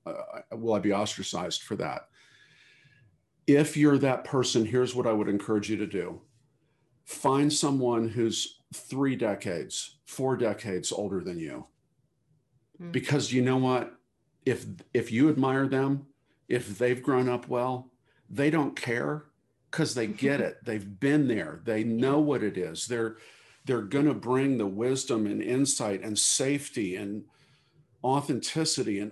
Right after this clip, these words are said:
Speaker 1: honesty and
Speaker 2: Mm-hmm.
Speaker 1: all of these things that they'll bring into that equation.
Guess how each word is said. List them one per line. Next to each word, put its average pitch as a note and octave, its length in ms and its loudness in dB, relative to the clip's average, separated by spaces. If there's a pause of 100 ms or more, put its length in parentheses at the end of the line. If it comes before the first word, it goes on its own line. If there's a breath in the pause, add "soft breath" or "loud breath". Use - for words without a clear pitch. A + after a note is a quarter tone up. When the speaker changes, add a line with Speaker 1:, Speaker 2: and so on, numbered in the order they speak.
Speaker 1:
honesty D#3+ 600 2
and G#2 100 -4
Speaker 2:
Mm-hmm. G2 100 -8
Speaker 1:
all D3+ 220 0
of D#3+ 100 -2
these C3+ 280 0
things C3 320 0
that A#2 140 -2
they'll A#2 140 0
bring A2+ 300 0
into A#2+ 420 -2
that G#2 340 -4 (540 soft breath)
equation. A#2 800 -2